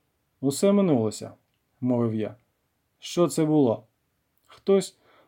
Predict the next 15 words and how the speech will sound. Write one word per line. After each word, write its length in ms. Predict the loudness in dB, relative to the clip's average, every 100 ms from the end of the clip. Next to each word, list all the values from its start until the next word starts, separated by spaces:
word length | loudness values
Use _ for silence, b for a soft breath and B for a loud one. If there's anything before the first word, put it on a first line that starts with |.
| _
пробував 560 | 0 4 6 4 2 -4
поспілкуватися 1040 | -10 -4 -4 0 4 6 6 2 -4 -4
зі 140 | 0
мною 360 | 0 0 0 2
за 120 | 2
нашим 340 | 0 -2 -2
особливим 600 | -2 -2 0 2 2 0
взірцем. 480 | -2 -6 -2 -4 -4 -10 _ _ _ _ _
Ставлю 440 | -6 2 4 6 4
десять 500 | 4 2 2 -4 -2
проти 280 | 0 2 2
одного, 420 | 2 2 2 0
що 220 | -2 -10
це 200 | -2 -2
Бенедикт. 680 | 2 4 4 4 0 0